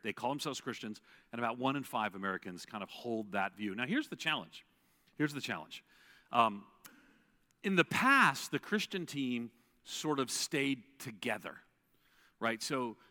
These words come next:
um, so if you go back, twenty years is eighty-five percent. You go back to, you can go back to ninety percent. So in the nineteen thirties,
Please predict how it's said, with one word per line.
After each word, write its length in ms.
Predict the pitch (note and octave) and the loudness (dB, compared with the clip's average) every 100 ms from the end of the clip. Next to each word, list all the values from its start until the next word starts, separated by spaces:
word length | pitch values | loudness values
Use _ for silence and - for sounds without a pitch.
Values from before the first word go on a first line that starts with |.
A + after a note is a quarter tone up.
| - | -8
um, 440 | A2+ G#2 G2 F#2 F#2 _ _ _ | -2 0 0 -4 -12 _ _ _
so 100 | - | -2
if 100 | D#3+ | 0
you 60 | A#3 | 4
go 120 | A#3 | 4
back, 460 | D#3+ D3+ D#3 C3+ - | 6 6 6 4 0
twenty 240 | - B3 | 2 4
years 160 | B2+ G#2+ | 4 0
is 120 | G#2+ | -2
eighty-five 360 | A#2 G2+ C#3 B2 | -4 0 0 0
percent. 300 | A2 F#2+ A2 | -4 -6 -4
You 80 | |
go 60 | C3 | -2
back 200 | A2+ G#2+ | 0 -2
to, 80 | A#2 | -4
you 120 | A#2 | -6
can 60 | D3+ | -2
go 40 | |
back 160 | G#2 G2 | -2 -4
to 80 | F#2+ | -4
ninety 300 | A2 F3 A#2+ | -4 -2 -4
percent. 340 | F#2 G2 F#2 - - - | -6 -8 -10 -14 -20 -6
So 140 | E3+ | -4
in 60 | D#3+ | 0
the 60 | |
nineteen 360 | F#3 A#3 A3 G3 | 0 -2 -2 -4
thirties, 680 | - E3+ D3+ F#2 F2+ - | 0 0 0 -2 -6 -8